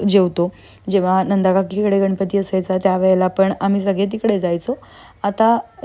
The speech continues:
ते लोकं माझ्याकडे येतात. तर, अ, अभिषेकचं म्हणणं होतं की आपण थोडंसं चपाती वगैरे बाहेरनं मागवूया. अ, but मला असं वाटलं की नाही, गणपती एकच दिवस करायला लागतंय ना आणि मी करू शकते. म्हणजे, अ, दहा लोकांच्या किती चपात्या झाल्या?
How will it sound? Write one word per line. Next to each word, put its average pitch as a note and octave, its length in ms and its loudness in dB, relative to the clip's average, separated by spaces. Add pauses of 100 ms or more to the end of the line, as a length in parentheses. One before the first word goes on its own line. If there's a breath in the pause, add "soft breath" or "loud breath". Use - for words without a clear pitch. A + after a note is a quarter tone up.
ते A3 140 4
लोकं G#3 240 0
माझ्याकडे F#3 480 2
येतात. F3 340 -2 (480 loud breath)
तर, F#3 220 0
अ, F#3 440 2 (200)
अभिषेकचं G#3+ 760 0
म्हणणं G#3+ 300 0
होतं G#3 400 0
की - 100 -2
आपण F#3+ 280 -2
थोडंसं F#3+ 420 2 (420 loud breath)
चपाती F#3 340 2
वगैरे G3 320 0
बाहेरनं F#3+ 480 0
मागवूया. F3 520 0 (400 loud breath)
अ, F3 360 0 (100)
but F#3+ 220 0
मला F#3+ 220 2
असं G3 180 0
वाटलं F#3+ 260 0
की G3+ 120 -4
नाही, F#3 160 -2
गणपती F3+ 500 0
एकच G#3 320 0
दिवस G#3 280 -2
करायला F#3 340 0
लागतंय F3 320 -2
ना F#3 200 -2 (100)
आणि G3+ 180 -2
मी B3 140 2
करू C#4 200 2
शकते. E3+ 440 -2
म्हणजे, E3+ 380 0 (400 loud breath)
अ, F#3 200 -6
दहा G3 340 0
लोकांच्या E3 460 -4
किती A3+ 220 -2
चपात्या F3 380 -2
झाल्या? E3 360 -4